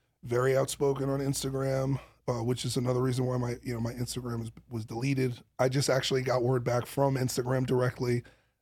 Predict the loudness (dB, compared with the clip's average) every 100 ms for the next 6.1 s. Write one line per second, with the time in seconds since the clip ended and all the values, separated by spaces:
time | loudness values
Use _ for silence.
0 | _ -6 0 0 2 2 0 0 0 0
1 | -4 -4 -4 -2 -4 -4 -8 -8 -8 0
2 | 0 0 -2 -4 -6 -10 -20 _ _ -6
3 | -2 0 -2 -4 -2 0 0 0 2 0
4 | 0 0 0 0 -2 -6 _ _ _ -2
5 | 0 2 0 -2 -2 -2 -2 -4 -8 -16